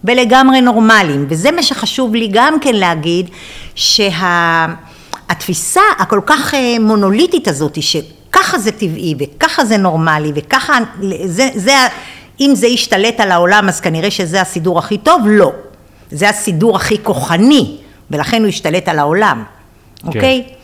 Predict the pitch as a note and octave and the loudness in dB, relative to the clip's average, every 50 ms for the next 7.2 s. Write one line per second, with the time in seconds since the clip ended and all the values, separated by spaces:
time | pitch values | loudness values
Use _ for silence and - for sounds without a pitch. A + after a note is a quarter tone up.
0 | - - - - F#3+ F3 F#3+ F#3+ G3 G#3 - - G3 G#3 G#3+ G#3+ G#3+ G3 F#3+ F#3 | -20 -14 -8 -6 -2 -2 -2 -2 -2 -2 -4 -2 -2 0 0 0 0 0 0 0
1 | F#3+ F#3+ F#3 F#3+ - - F3+ E3+ E3 - F3+ - - - F#3+ E3+ - - F3 E3 | -2 -2 -2 -4 -6 -6 -6 -8 -8 -8 -10 -8 -6 -4 -4 -4 -4 -2 -2 0
2 | F3+ F#3+ F#3 - F3+ E3+ - F#3 F3 F3 E3+ F3+ F3 D#3+ E3+ F3+ F3 D#3 F#3+ F#3 | 0 0 -2 -4 -6 -4 -2 -2 0 0 0 0 0 0 0 -2 -2 -2 -2 -2
3 | F3 F3 F3 E3+ - - - - - - E3 C#3+ F#3+ G3 F3+ F#3 - - - - | -2 -2 -4 -8 -8 -6 -6 -4 -4 -4 -2 0 0 0 0 -2 -4 -8 -12 -18
4 | - - - D#3 E3+ G3 E3+ F3 E3+ E3 F3 G#3+ A3+ D#3+ C3+ A#2+ C3 D#3 D#3 - | -6 -4 -2 0 0 2 2 2 2 4 4 4 2 2 0 -2 -4 -4 -2 0
5 | - A#3+ C#4 F4 F#4+ - - - - - - F4 G#4 G#4 B3+ C#3+ G#2 - - - | 0 2 2 2 0 -4 -8 -16 -16 -6 0 2 4 4 4 2 0 -6 -14 -18
6 | - - - _ _ _ - E3 C#3+ D#3 D3+ D3 G3+ G3+ G#3+ G#3+ - A3 - - | -20 -20 -20 _ _ _ -8 -6 -4 -4 -4 -2 -2 -2 0 -2 -2 -4 -2 -2
7 | C#4 C#4 D#4 B3 | 0 2 2 0